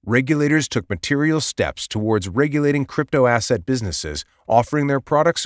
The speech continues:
or services to Canadians. Other areas of the innovation economy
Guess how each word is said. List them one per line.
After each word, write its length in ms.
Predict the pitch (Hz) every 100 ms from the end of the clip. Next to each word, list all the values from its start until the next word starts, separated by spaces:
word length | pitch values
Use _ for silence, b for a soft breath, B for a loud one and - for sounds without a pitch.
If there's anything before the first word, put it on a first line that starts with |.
| -
or 160 | 151
services 500 | 143 180 147 104 90 -
to 100 | 92
Canadians. 680 | 101 104 76 - - - _ _ _ _ -
Other 280 | 131 147 123
areas 340 | 92 87 87
of 80 | 92
the 140 | 95 98
innovation 480 | 98 104 117 110
economy 500 | 95 - 135 147 165